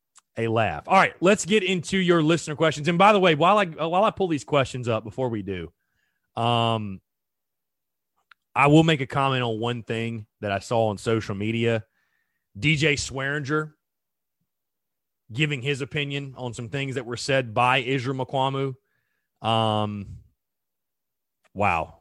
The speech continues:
what a savage. Uh, yeah, yeah. D J Swearinger is a complete savage. So that is, uh, that is the best way to put it.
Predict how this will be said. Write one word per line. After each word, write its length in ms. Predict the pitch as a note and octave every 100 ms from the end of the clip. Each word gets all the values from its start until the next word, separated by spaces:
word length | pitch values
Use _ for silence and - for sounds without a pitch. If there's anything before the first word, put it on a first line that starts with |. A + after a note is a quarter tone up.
| _
what 220 | G#2 B2 A#2
a 40 |
savage. 680 | - A#2 F#2+ F2 - - - _ -
Uh, 480 | F#2 F#2 F#2 F2+ F2 - _ _ _ _ _ _ _ _ _ -
yeah, 320 | G#2 G2 D#2 - - _ _ _ _
yeah. 360 | G2 A2 F2+ D#2+ - _ _ _ _ _ _ _ _ _ _ _ _ _ _
D 160 | A#2 F#3+
J 180 | G3 F#3+
Swearinger 760 | - D#3 F3 E3+ D#3 D3+ D3+
is 140 | C#3 C3
a 100 | B2
complete 480 | B2+ A#2 B2 A2+
savage. 580 | - A2+ F#2+ D#2 C2+ - - -
So 440 | - F#2 E2 D#2
that 200 | D#2+ G2+
is, 220 | G#2 G2+ F#2
uh, 540 | G2 F#2+ F#2 F2+ F2 D#2+ - - _ _ - - _ _ _ _ _ _ _ _ _ _ _ _ -
that 140 | G2+
is 120 | G#2
the 80 | F#2
best 320 | F2 F#2+ F2+
way 140 | - F2+
to 80 | E2
put 240 | F2 D#2
it. 120 | D#2+